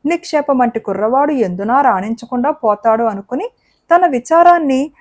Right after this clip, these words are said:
ఒక మిత్రుడితో చెప్పాడు. ఆ మిత్రుడు పేరు ప్రతిష్టలు గల పండితుడు. ఆయన ఒకనాడు కేదారుడి ఇంటికి వచ్చి, కేదారుడితో కొంతసేపు అది ఇది మాట్లాడి,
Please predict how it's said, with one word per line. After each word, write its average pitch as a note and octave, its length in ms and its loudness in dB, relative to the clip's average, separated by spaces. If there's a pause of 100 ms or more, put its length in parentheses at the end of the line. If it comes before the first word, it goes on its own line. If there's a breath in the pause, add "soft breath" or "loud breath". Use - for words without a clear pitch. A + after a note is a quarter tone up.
(160 soft breath)
ఒక E4+ 160 4
మిత్రుడితో A#3 680 0
చెప్పాడు. B3+ 540 0 (100)
ఆ D#4 100 0
మిత్రుడు D#4 640 -4 (380)
పేరు F4+ 220 0
ప్రతిష్టలు D4+ 640 -2
గల A#3 240 0
పండితుడు. D#4 640 -4 (480)
ఆయన A#3+ 300 4
ఒకనాడు A#3+ 500 0
కేదారుడి G#3 560 -2
ఇంటికి A#3+ 340 -6
వచ్చి, B3 440 -6 (420)
కేదారుడితో G#3 680 -2
కొంతసేపు B3 640 -4
అది F3 320 -4
ఇది C4 300 -4
మాట్లాడి, G#3 720 -6